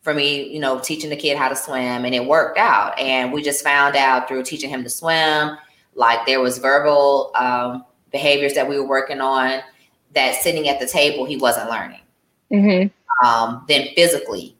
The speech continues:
Speaker 1: because he didn't have a physical activity, and they were finding that he was more physical, he was sleeping better. So a lot of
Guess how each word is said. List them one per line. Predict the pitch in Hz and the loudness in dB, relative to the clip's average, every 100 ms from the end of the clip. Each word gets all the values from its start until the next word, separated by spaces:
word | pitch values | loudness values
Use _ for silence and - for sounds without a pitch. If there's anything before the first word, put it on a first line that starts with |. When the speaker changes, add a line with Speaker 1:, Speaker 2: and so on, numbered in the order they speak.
| _ _ _ _ _ | _ _ _ _ _
Speaker 1:
because | - 131 139 | -8 -2 0
he | 151 | 0
didn't | 139 143 | -4 -2
have | 131 | -2
a | 117 | 0
physical | 151 139 - 131 | -2 -4 -2 0
activity, | 120 - 151 143 147 147 143 143 - _ _ _ | 0 0 -4 -2 -2 -2 -2 -6 -16 _ _ _
and | 131 123 120 120 | 0 2 2 2
they | 127 | 0
were | 120 | 0
finding | 120 135 127 123 117 | 2 2 2 0 -2
that | 113 110 110 | -2 -2 -4
he | - | -8
was | 123 113 | -12 -10
more | 117 | -12
physical, | 113 117 117 131 131 127 120 | -4 -4 -2 -4 -4 -4 -4
he | 120 | -8
was | 120 - | -6 -6
sleeping | - 151 147 135 | -2 -4 -4 -4
better. | 131 127 117 | 0 2 2
So | 117 131 | 0 2
a | |
lot | 120 131 165 | 2 4 6
of | 170 151 | 4 2